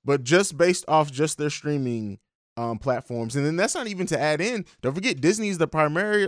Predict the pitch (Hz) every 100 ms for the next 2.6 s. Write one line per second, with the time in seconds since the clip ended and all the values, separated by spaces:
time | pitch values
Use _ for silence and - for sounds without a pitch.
0 | - - 147 160 185 - _ _ - 110
1 | 185 233 208 175 170 160 185 190 139 -
2 | 208 190 165 - 254 202